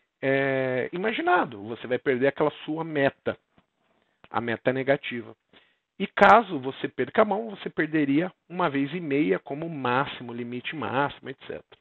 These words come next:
É, de maneira geral, ao longo do tempo, eu percebi que algumas pessoas, elas fazem isso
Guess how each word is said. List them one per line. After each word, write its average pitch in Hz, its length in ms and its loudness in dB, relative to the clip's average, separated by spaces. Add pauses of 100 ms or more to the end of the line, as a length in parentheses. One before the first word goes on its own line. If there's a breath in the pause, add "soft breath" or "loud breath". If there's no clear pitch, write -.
(920 soft breath)
É, 127 300 2 (1000)
de - 180 -4
maneira 202 480 4
geral, 117 520 4 (160)
ao 113 100 -2
longo 165 240 -2
do 143 100 -10
tempo, 170 340 0
eu 143 40 -8
percebi 151 380 -4
que - 100 -4
algumas 135 460 -2
pessoas, 156 640 2 (720 loud breath)
elas 135 260 8 (540)
fazem 202 600 8
isso 247 320 -8